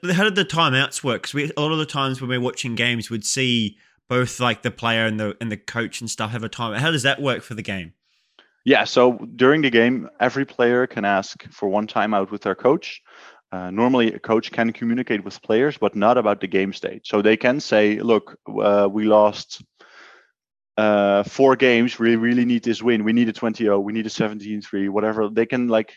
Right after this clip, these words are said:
Speaker 2: communicate about that, uh, or, and tell them how it's going on different tables,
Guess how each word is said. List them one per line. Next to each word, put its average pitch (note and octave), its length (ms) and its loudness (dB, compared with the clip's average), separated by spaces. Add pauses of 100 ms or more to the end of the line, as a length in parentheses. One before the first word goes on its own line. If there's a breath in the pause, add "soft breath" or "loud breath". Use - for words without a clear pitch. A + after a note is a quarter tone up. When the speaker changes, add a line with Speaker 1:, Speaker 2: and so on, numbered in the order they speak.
Speaker 2:
communicate A#2 360 -2
about G2+ 240 -2
that, C#3 220 4 (280)
uh, F#2 680 -2
or, - 160 -10
and G#2 160 -8
tell A2 160 2
them G#2+ 140 0
how G2+ 200 2
it's G#2 140 -4
going G#2 240 -2
on G2 200 -8
different G#2 300 -12
tables, D3+ 460 -2